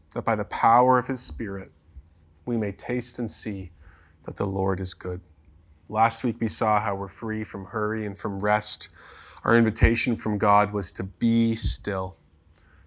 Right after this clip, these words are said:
This week, we see how we are free from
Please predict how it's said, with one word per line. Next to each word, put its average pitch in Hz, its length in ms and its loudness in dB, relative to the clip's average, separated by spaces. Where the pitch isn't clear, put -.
This 135 260 4
week, 127 280 -2
we 120 120 -4
see 110 300 0
how 104 160 0
we 104 180 -4
are 98 120 -2
free 123 520 -2
from 139 800 2